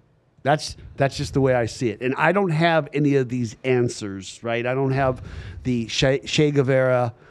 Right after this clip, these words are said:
uh, answer for the people. I, I don't. I, I mean, when you talk about, uh, being that C plus student, I, I, my, my manipulation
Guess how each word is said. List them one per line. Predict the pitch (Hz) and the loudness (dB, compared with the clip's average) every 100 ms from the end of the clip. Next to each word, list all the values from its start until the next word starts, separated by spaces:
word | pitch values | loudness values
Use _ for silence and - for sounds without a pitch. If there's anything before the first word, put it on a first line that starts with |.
| - - - | -20 -10 0
uh, | 131 120 120 117 - | 2 4 2 -2 0
answer | 135 131 - | 2 4 2
for | 135 123 | 0 0
the | 117 | 4
people. | 120 110 - - | 4 4 -4 -2
I, | 131 - _ _ | -2 -2 _ _
I | 117 127 135 | -4 0 2
don't. | 117 120 98 - | 2 0 0 -4
I, | 123 120 135 151 - | -4 -4 -6 -10 -4
I | 139 | 0
mean, | 139 135 135 123 - - | 2 2 0 -2 -4 -2
when | 131 160 | 2 4
you | 190 | 4
talk | - 196 185 | 4 4 4
about, | 170 170 165 156 - | 4 4 2 -2 -6
uh, | 139 127 123 120 120 120 120 | -2 0 0 0 -2 -2 -4
being | 120 147 147 | -2 0 2
that | 139 131 | 0 -2
C | - 151 | -4 -4
plus | 147 151 139 | 0 2 0
student, | - - - - 160 175 196 - - - - - | -4 -14 -4 0 4 4 2 -6 -20 -20 -14 -8
I, | 135 135 - | -6 -6 -8
I, | 127 _ | -12 _
my, | 143 135 139 165 196 220 240 196 - _ _ _ _ | -4 0 4 4 4 2 0 -2 -12 _ _ _ _
my | 143 135 127 151 170 180 180 165 135 - 123 | -12 -2 2 4 4 4 4 2 -6 -18 -6
manipulation | 127 151 160 175 165 156 160 156 - 117 107 | 2 6 6 6 4 4 4 2 2 2 0